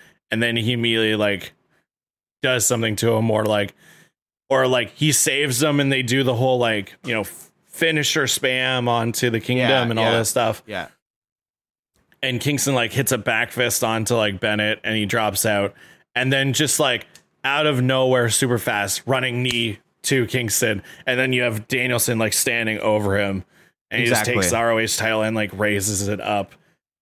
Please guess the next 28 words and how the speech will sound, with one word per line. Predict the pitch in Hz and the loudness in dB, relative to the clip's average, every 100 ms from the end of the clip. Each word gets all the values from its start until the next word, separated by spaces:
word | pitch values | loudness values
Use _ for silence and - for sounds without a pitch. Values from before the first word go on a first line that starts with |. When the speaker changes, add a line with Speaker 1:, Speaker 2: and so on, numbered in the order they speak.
| _ | _
Speaker 2:
Exactly. | 117 113 101 117 | -16 -8 -6 -2
Speaker 1:
And | |
everybody's | 117 117 123 120 113 | 0 2 2 2 0
just, | 107 - | -4 0
"Boo." | 143 151 165 170 165 165 160 156 143 135 131 | 4 4 6 6 6 6 6 4 2 -2 -4
And | 127 113 104 | -4 -4 -2
so | - 107 98 92 - | 0 0 0 -4 -2
that | 120 | 0
begins | 110 120 117 98 | 2 0 0 0
that. | 113 | 0
Speaker 2:
Yeah. | 104 | 0
Speaker 1:
And | 113 | 0
then | 131 | 0
they | 135 135 | 0 0
have | 139 120 | -2 0
their | 131 | 2
whole | 127 117 | 2 2
feud. | - 113 113 110 107 - - _ _ _ _ _ | 0 0 2 2 0 -4 -18 _ _ _ _ _
Um, | 110 113 110 107 104 104 101 104 _ _ _ _ _ _ - | -2 0 0 0 0 -2 -4 -8 _ _ _ _ _ _ -4
and | 117 113 107 | -2 0 0
maybe | 113 120 160 | -2 0 0
it's | 170 - - | 0 -2 -2
not, | 123 101 - | -4 -4 -4
maybe | 113 110 127 | -2 0 0
it's, | 143 - - _ | 0 -2 -6 _
yeah, | 123 127 104 | -2 0 0
it's | 95 120 | 0 0
like, | 107 95 | -2 -4